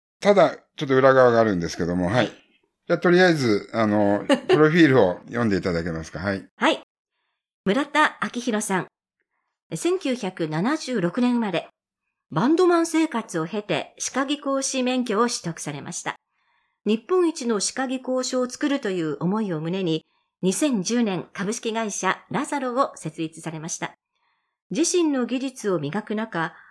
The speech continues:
Speaker 2: 海外と日本における歯科技工士の立場や労働環境の違いを目の当たりにして、日本の歯科技工士の地位向上、環境改善を目指すようになりました。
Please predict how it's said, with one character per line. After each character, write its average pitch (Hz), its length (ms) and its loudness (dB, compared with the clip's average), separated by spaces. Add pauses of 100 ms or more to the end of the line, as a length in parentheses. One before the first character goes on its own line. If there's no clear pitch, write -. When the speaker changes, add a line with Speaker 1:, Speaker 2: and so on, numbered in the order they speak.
(120)
Speaker 2:
海 359 220 -2
外 320 220 0
と 233 100 -2
日 208 260 -4
本 339 140 2
に 294 140 0
お 247 80 -4
け 233 160 -4
る 220 240 0
歯 - 160 -8
科 269 120 -6
技 285 140 -4
工 294 200 -6
士 196 180 -6
の 180 120 -4
立 208 300 -8
場 196 120 -4
や 151 280 -6
労 233 240 -2
働 311 180 -2
環 277 220 -4
境 208 180 -4
の 156 120 -4
違 196 380 -4
い 208 40 -6
を 202 80 -4
目 165 160 -4
の 214 160 -2
当 226 60 -10
た 214 80 -8
り 196 120 -6
に 185 120 -6
し - 100 -12
て、 180 220 -6 (480)
日 190 240 0
本 330 180 0
の 285 280 -4
歯 - 160 -8
科 277 300 -4
技 226 140 -6
工 277 220 -4
士 190 220 -4
の 147 360 -4
地 262 300 -2
位 - 80 -18
向 208 200 -2
上、 196 320 -4 (240)
環 302 260 -2
境 285 280 -2
改 240 220 -8
善 247 260 -2
を - 220 -2
目 190 60 -4
指 214 160 -8
す 185 180 -8
よ 170 140 -2
う 165 40 -4
に 202 340 -4
な 127 80 -14
り 135 120 -16
ま 147 100 -12
し - 160 -10
た。 - 140 -6